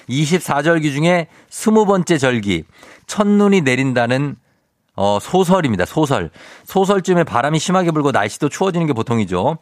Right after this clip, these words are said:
전과 다르게 요즘 좀 포근하지만 일교차 크니까 건강 유의하셔야겠고, 첫눈이 내린다는 소설 오늘인데, 그렇다면 다음 중 최초의 한글 소설은 무엇일까요? <laughs>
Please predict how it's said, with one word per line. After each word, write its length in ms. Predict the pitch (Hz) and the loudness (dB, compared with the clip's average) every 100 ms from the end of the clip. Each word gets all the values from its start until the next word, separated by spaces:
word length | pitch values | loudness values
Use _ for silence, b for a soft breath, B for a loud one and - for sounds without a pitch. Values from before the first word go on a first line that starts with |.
| B B B | B B B
전과 300 | - 143 160 | -4 0 0
다르게 240 | 151 147 | 0 0
요즘 240 | 127 120 135 | -2 -2 -4
좀 100 | 147 | -4
포근하지만 680 | - 165 185 143 147 143 104 | -6 -2 0 0 0 0 0
일교차 320 | 131 151 147 | 0 0 -2
크니까 500 | - 170 151 117 120 | -4 -6 -2 -2 0
건강 300 | 113 117 123 | -2 -2 0
유의하셔야겠고, 720 | 107 113 101 101 87 - 98 - B B B | 0 -2 -2 -4 -4 -2 -4 -4 B B B
첫눈이 440 | - 208 214 202 | -4 2 2 4
내린다는 340 | 143 143 147 | 2 0 0
소설 300 | 139 170 156 | 0 -2 0
오늘인데, 640 | 110 131 151 127 135 113 82 B B B | 0 0 0 0 0 -2 -6 B B B
그렇다면 580 | - 165 180 180 131 85 - _ b b b b b b | -4 0 2 2 0 -4 -14 _ b b b b b b
다음 440 | 127 147 185 196 | -4 0 2 2
중 380 | 151 117 135 175 b b b b | 2 0 0 -6 b b b b
최초의 560 | - 208 208 208 202 180 | 0 0 2 2 2 2
한글 520 | 147 208 214 214 202 | 0 0 2 4 2
소설은 440 | 196 202 190 190 165 | 2 2 2 2 2
무엇일까요? 640 | 120 123 110 90 95 80 78 _ _ b b b b b | 2 0 0 -2 -4 -4 -10 _ _ b b b b b
<laughs> 360 | - - - 76 | -10 -8 -8 -10